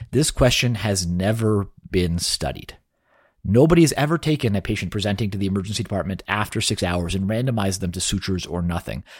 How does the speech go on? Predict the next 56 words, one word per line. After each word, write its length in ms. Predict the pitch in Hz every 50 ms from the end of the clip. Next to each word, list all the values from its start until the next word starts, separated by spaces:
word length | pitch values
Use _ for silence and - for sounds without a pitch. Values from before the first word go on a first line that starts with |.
| -
Nobody's 400 | - - 139 165 202 226 208 165
even 180 | 156 147 151 143
looked 200 | 131 127 - 131
at 100 | 110 107
it 160 | 98 101 -
in 60 | 98
an 100 | 95 92
observational 680 | 98 90 - - 92 76 76 98 120 - - - 101
study, 320 | 82 - - 73 67 67 71
as 120 | 82 -
far 160 | - 90 82
as 100 | 82 80
I 100 | 80 76
can 160 | 78 - 76 71
tell. 380 | - - 76 50 - - - - - - - - - - - - - _ _ _ _ _ _ _ _ _
Uh, 160 | - 135 139 127
there 260 | - - 165 190 214
is 120 | 226 -
some 100 | - 165
surgical 460 | - - - 143 143 147 170 - 165
literature. 420 | 156 160 160 175 170 - 180 160 -
I'm 160 | - 175 214
not 180 | 277 - - -
so 200 | - - 180 147
sure 320 | - - - - 120 135
that 120 | 139 143
extrapolation 680 | 143 131 - - 127 127 123 - 120 123 123 - 151 127
from 100 | 123 120
the 100 | 120 117
surgical 440 | - - 113 110 113 117 - - 117
lit-, 200 | 117 117 - -
literature 400 | - - 117 120 113 - - 120
is 120 | 101 95
a 40 | 95
good 300 | 85 85 87 104 110 110
idea, 720 | 104 101 107 98 92 92 87 - - 87 98 113 131 147
but 180 | 143 127 123 120
it's 200 | - - - - - - -
really 160 | - 269 269
all 160 | - 98 117 117
that 120 | 110 98
we 140 | - 95 82
have. 500 | - - - 101 95 76 69 69 - - - _ _ - - - _ - - - - _ _ _ _ _ _ _ _ _ _ -
And 200 | 170 180 196 196
really, 180 | 240 277 175
as 80 | 160 -
far 120 | - 214
as 60 | 214 208
I 60 | 170
can 80 | 143
tell, 140 | 123 160 156
there's 180 | 135 131 113 123
no 160 | 127 147 196
good 180 | 202 - - -
evidence 320 | 107 110 110 120 113 -
for 280 | - - 110 104 107